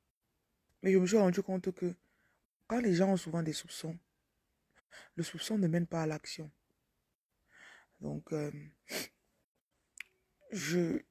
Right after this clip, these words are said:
je, je brise toute inertie. Je brise toute inertie spirituelle. Je brise toute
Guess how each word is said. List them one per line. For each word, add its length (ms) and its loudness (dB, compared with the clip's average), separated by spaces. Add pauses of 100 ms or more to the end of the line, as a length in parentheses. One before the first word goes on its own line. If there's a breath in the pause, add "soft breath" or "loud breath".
(140)
je, 540 -4
je 140 -2 (160)
brise 580 -2 (800)
toute 220 -8 (160)
inertie. 1000 0 (920 soft breath)
Je 140 -6
brise 440 0
toute 220 -6 (300)
inertie 600 0
spirituelle. 840 -10 (840 soft breath)
Je 140 -6
brise 580 0
toute 220 -4